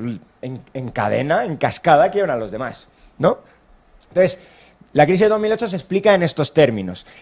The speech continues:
Llega un momento que nos damos cuenta que las cosas no valen lo que pensábamos que valían y el mercado empieza a separar el grano de la paja.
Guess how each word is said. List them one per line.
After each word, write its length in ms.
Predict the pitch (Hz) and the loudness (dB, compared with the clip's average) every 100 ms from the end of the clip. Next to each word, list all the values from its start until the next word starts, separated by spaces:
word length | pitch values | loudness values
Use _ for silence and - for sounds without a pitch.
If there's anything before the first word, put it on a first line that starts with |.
| _ | _
Llega 200 | - 165 | 0 2
un 60 | 190 | 4
momento 300 | 190 202 214 | 2 2 2
que 80 | 190 | 2
nos 120 | 170 | 0
damos 200 | 175 180 | -2 0
cuenta 240 | 190 185 | 0 2
que 60 | 196 | 4
las 140 | 151 | 2
cosas 300 | - 170 180 | 2 2 2
no 180 | 170 175 | 6 8
valen 340 | 165 156 143 135 | 8 8 6 8
lo 180 | 127 | 6
que 120 | - 135 | 6 0
pensábamos 580 | 131 127 156 147 156 | 0 2 2 2 2
que 80 | 165 | 4
valían 480 | 175 196 240 254 240 - | 6 6 4 0 -4 -4
y 120 | 160 | -2
el 120 | 151 | -2
mercado 340 | 147 123 160 | -2 0 2
empieza 460 | 180 175 175 - 175 | 2 0 0 4 4
a 40 | |
separar 460 | - 156 139 139 151 | 2 0 4 4 4
el 140 | 143 | 2
grano 320 | 131 135 143 135 | 4 4 4 6
de 80 | |
la 160 | 117 110 | 6 4
paja. 280 | 113 - | 0 -2